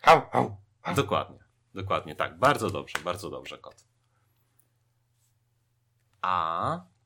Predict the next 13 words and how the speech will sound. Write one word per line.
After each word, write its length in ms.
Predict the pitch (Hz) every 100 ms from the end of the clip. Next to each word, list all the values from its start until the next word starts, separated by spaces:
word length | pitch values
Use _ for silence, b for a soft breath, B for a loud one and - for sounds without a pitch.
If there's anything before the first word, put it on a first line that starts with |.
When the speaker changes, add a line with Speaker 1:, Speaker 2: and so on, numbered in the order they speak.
| _
Speaker 2:
k-, 80 | -
drugą 460 | 98 95 156 185 120
stroną, 420 | - - 90 85
trzecią 340 | - 160 135
stroną 340 | 98 90 87 80
konfliktu 500 | 85 82 82 - 85
w 40 |
zasadzie, 540 | 82 - 76 73 95 135 b b b _ _ -
e, 400 | 85 85 82 82
są 800 | - - - 120 135 143 147 147 _ _ _ _ _ _ _ _ _ _ - -
Ctonianie. 960 | - - 117 120 113 90 71 - 78 95 95 _ _ _ _ _ _ _ _ _ _ _
To 80 | 78
jest 160 | 73